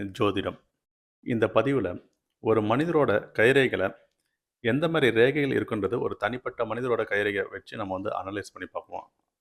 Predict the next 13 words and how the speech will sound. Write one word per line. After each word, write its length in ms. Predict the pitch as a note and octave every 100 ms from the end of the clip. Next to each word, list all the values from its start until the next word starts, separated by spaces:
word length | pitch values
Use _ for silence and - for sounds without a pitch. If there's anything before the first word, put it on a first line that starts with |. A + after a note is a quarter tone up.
| _
எந்த 220 | A2+ B2
காலகட்டத்துல 500 | B2+ A#2 A2+ A2 A2
அவருக்கு 300 | G#2+ G2+ G2+
வந்து 180 | G#2+ A2+
வளர்ச்சிகள் 540 | G2 G2+ - A2+ G#2+
அதிகமா 340 | G#2 G2 G2+ G2
ஏற்படும், 420 | F#2+ - G2 A#2 _ _ _ _ _ -
எந்த 240 | A2 B2+
காலகட்டத்துல 580 | B2 A2 A2 G#2 G#2+ A2+
இவருக்கு 280 | G#2 F#2+ F#2+
வந்து 340 | F#2+ G2 F#2 -
வளர்ச்சிகள் 540 | G2 G#2 - G#2+ G2+
குறையும், 360 | - F#2+ G2